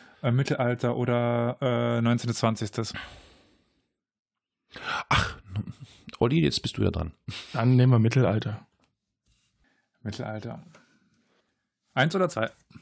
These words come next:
Speaker 2: Ah, zwei.
Speaker 1: Zwei?
Speaker 2: Ja.
Speaker 1: Unter welchem Namen wurde ein gewisser Johannes Gänsfleisch, äh, zur Laden bekannt?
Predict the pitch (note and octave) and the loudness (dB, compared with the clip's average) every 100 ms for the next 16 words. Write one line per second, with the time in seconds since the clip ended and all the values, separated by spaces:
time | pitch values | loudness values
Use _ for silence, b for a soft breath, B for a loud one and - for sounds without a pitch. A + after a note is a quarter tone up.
0 | _ _ _ _ _ _ _ _ _ - | _ _ _ _ _ _ _ _ _ -6
1 | B B B B B B B B B B | B B B B B B B B B B
2 | B B B B B B B B B B | B B B B B B B B B B
3 | B - - - - - - - _ _ | B -6 -4 0 -2 -2 -6 -12 _ _
4 | _ _ _ _ - - - G3 - _ | _ _ _ _ -20 -6 0 0 -2 _
5 | _ _ _ _ _ _ _ _ - B | _ _ _ _ _ _ _ _ -20 B
6 | B B A#2+ D#3+ D3 C3+ F3 F#3+ D3+ A#2+ | B B 2 4 2 2 2 2 2 2
7 | C3 D3+ A#2+ C3 C#3 B2 A#2 A2+ D#3+ A2+ | 2 0 0 0 0 -2 -2 0 0 0
8 | G#2+ A2 G#2 F#3 C3+ D3+ - B B B | 0 -2 0 2 2 0 -6 B B B
9 | B - D3+ F#3 - D3 C#3 C#3 - - | B 2 2 2 -2 0 2 0 -6 -16
10 | _ C3 B2 B2+ B2 - - C3 C3+ D3 | _ 2 2 0 -4 -4 0 2 4 2
11 | A#2+ A2 - G#2+ G2+ G2+ | 0 -4 -4 -4 -4 -8